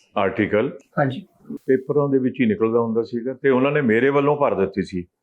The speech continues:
Speaker 1: ਤੇ ਮੈਨੂੰ ਉੱਥੋਂ ਕਾਲ ਆ ਗਈ ਇੰਟਰਵਿਊ।
Speaker 2: ਉਹਨਾਂ ਨੇ ਭਰੀ ਤੁਹਾਡੀ ਜਗ੍ਹਾ?
Speaker 1: ਯੈੱਸ, ਉਹ ਜ਼ਿਆਦਾ ਸੀਗੇ। ਇੱਕ ਸੀ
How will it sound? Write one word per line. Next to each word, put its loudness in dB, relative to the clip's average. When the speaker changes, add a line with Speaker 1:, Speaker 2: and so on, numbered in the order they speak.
Speaker 1:
ਤੇ 2
ਮੈਨੂੰ 0
ਉੱਥੋਂ -2
ਕਾਲ 2
ਆ 2
ਗਈ 0
ਇੰਟਰਵਿਊ। -2
Speaker 2:
ਉਹਨਾਂ 2
ਨੇ 0
ਭਰੀ 2
ਤੁਹਾਡੀ 0
ਜਗ੍ਹਾ? -2
Speaker 1:
ਯੈੱਸ, 2
ਉਹ 2
ਜ਼ਿਆਦਾ 2
ਸੀਗੇ। 0
ਇੱਕ -6
ਸੀ 2